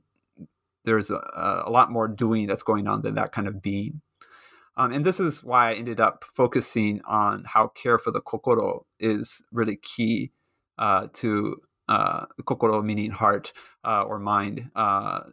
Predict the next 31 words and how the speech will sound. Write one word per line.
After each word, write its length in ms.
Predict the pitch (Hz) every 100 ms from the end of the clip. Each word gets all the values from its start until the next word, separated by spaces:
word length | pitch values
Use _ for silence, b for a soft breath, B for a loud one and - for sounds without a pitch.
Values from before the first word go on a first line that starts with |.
| -
to 220 | - 113
understanding 420 | 113 107 - 104 110
spiritual 380 | - 110 110
care 240 | - 113 104
in 60 |
Japan, 580 | 104 104 110 101 101 120 _ _ _ _ _ 131
and 420 | 127 120 113 - _
by 140 | - 120
extension, 460 | - 170 151 120
I 100 | 101
think 240 | 107 113 -
other 500 | 117 120 110 98 - _ _ _ -
kind 180 | 101
of 80 | 101
secularized 640 | - 107 104 104 101 107
countries, 600 | - 107 - 110 - - - 107
uh, 260 | 95 104
societies 600 | - - 104 101 104 98
as 160 | 101 -
well, 440 | 107 107 - 131 _ _ -
right? 160 | 110
So, 360 | - 110 101 - b b b -
uh, 320 | 104 92 98 -
basically 320 | 120 123 - 113
what 140 | 101
you 100 | 110
were 60 | 104
describing 500 | - - 104 104 104
before 300 | - 120 104
about, 380 | 107 107 - _ _
um, 380 | 113 110 107 107